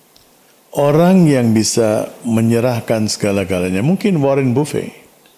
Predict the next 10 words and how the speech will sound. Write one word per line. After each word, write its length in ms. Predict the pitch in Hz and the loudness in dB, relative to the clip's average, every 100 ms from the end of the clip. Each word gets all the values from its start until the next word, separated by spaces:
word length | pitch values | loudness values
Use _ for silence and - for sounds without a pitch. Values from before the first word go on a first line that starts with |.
| _ _ _ _ _ _ _ _ _ _ - _ _ - | _ _ _ _ _ _ _ _ _ _ -20 _ _ -6
Di 160 | 101 92 | -2 -2
Amerika 480 | 98 104 170 226 202 | -2 -2 -2 -2 -2
lagi-lagi. 640 | 107 80 78 - 175 185 - - 165 - _ _ _ _ _ - - _ _ _ _ _ _ | -2 -4 -6 -8 -14 -18 -20 -12 -12 -12 _ _ _ _ _ -20 -20 _ _ _ _ _ _
Sampai 480 | - - 123 120 151 | -10 -4 -2 -2 -2
anaknya 640 | 135 131 135 131 147 139 | -2 0 0 -2 -2 -2
pun 240 | 135 180 | 0 -2
pernah 400 | 175 113 113 101 - - _ _ _ _ _ 107 | -2 -2 -2 -4 -12 -20 _ _ _ _ _ -2
diwawancara, 880 | 104 104 104 110 113 107 165 208 | 2 2 2 0 0 0 0 -2
mereka 420 | - 117 110 120 131 | -2 -2 -2 -2 -2
pun 300 | 196 220 | 0 0